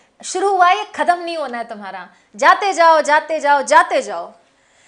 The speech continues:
चलो, <clears throat> और मम्मियाँ खुश होती कि एक बार स्कूल से निपट जाएं, फिर हम खुश हो जाएंगे। तो फिर वो मेरी मम्मी को देखते हैं, कि आपकी बच्ची की भी स्कूल खत्म हो गई, कॉलेज खत्म हो गई, फिर भी मम्मी का काम is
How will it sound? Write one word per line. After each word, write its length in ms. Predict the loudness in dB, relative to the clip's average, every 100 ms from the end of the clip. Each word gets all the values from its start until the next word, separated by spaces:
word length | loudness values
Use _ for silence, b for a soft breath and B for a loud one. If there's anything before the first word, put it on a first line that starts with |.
| b b 0
चलो, 260 | 4 4
<clears throat> 840 | 2 -2 -14 -10 -8 -10 -14 -18 -4
और 140 | -2
मम्मियाँ 320 | -2 -4 -4 -4
खुश 200 | -4 -4
होती 240 | -6 -6
कि 80 | -4
एक 280 | -2 0 0
बार 140 | 0
स्कूल 280 | -2 -8 -10
से 120 | -10
निपट 280 | -8 -6 -6
जाएं, 280 | -4 -6 -6
फिर 140 | -8
हम 120 | -8
खुश 220 | -10 -10
हो 60 | -10
जाएंगे। 380 | -14 -14 -14 -16 b b b b b b _ _ -10
तो 120 | -6
फिर 160 | -4 -4
वो 80 |
मेरी 200 | -2 -4
मम्मी 260 | -4 -6 -6
को 100 | -4
देखते 320 | -4 -6 -8
हैं, 340 | -10 -12 _ _ _ _ -2
कि 40 |
आपकी 240 | -2 -2
बच्ची 300 | -8 -8 -10
की 60 | -12
भी 80 | -14
स्कूल 280 | -12 -12 -10
खत्म 240 | -10 -10
हो 120 | -10
गई, 120 | -10
कॉलेज 360 | -4 -4 -4 -10
खत्म 240 | -12 -12
हो 100 | -12
गई, 100 | -14
फिर 180 | -8 -8
भी 100 | -8
मम्मी 320 | -12 -12 -10
का 100 | -8
काम 300 | -6 -6 -6
is 200 | -8 -12